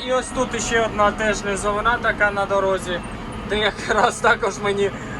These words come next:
посеред неї ось о, ось мій виїзд. Ой, блін, ну тут можу я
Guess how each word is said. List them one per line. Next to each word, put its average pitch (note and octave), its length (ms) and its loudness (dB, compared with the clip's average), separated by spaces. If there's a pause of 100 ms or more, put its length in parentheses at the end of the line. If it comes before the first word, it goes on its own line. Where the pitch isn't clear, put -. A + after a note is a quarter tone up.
(500)
посеред G#3+ 500 4 (160)
неї G3 540 -2
ось F#3 220 -2
о, E3+ 120 0 (400)
ось D#3+ 140 -10
мій D3+ 180 -8
виїзд. C3+ 440 -6 (2250)
Ой, D#3+ 120 -4 (100)
блін, D#3 400 -2 (300)
ну - 60 -8 (100)
тут G3+ 140 -2 (100)
можу F#3 220 0
я F#3 200 2